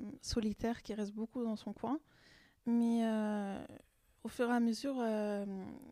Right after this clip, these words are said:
que j'ai grandi, bah, j'ai vu qu'il, qu'il gardait beaucoup de choses pour lui qui, qui le blessaient. Et, euh, quand j'étais petite, bah,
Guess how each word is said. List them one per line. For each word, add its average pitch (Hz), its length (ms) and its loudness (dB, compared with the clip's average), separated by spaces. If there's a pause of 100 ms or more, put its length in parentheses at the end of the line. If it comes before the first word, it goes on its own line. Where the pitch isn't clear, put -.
(180)
que 233 120 -4
j'ai 214 160 -2
grandi, 220 420 -4
bah, 214 340 0 (440)
j'ai 220 200 4
vu 254 160 0
qu'il, 220 640 -6
qu'il - 140 -14
gardait 220 280 2
beaucoup 247 280 -2
de - 40 -2
choses - 180 -4
pour 233 200 -4
lui 233 180 -6
qui, 220 400 -6
qui - 180 -10
le 214 100 0
blessaient. 220 500 -4 (560)
Et, 220 240 2
euh, 208 460 0
quand 240 100 -4
j'étais 233 280 -2
petite, 226 340 -6
bah, 202 460 0